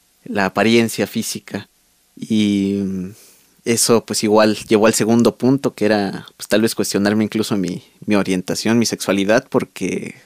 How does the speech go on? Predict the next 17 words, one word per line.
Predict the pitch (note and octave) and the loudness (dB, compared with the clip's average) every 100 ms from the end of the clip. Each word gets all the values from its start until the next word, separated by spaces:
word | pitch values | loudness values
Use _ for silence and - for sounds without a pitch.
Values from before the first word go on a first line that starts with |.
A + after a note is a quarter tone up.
| _ - | _ -12
pues, | F#2+ | -4
el | - G#2 | -2 0
mundo | A2 C3+ C3+ - | 2 4 4 4
tal | A#2+ | 2
vez | B2 A#2 | 2 0
me | G#2 | -2
la | F#2 | -2
cuestionaba, | - G2+ - A#2 C#3+ B2 | -4 0 2 4 4 4
¿no? | B2+ | 2
Porque | - G#2 F#2+ - | -2 -6 -4 -2
no | G2+ A2 | 2 2
reproducía | A#2 - G#2+ G#2 - B2 A#2 A2+ _ - - | 2 2 0 0 2 4 4 0 _ -20 -14
en | - - - _ - | -12 -12 -16 _ -4
una | G#2+ G#2+ | 0 2
edad | G#2+ | 2
muy | A2 G#2+ | 0 -2
temprana, | G2+ F#2+ G#2+ G#2 G2 | -2 -2 -2 -2 -4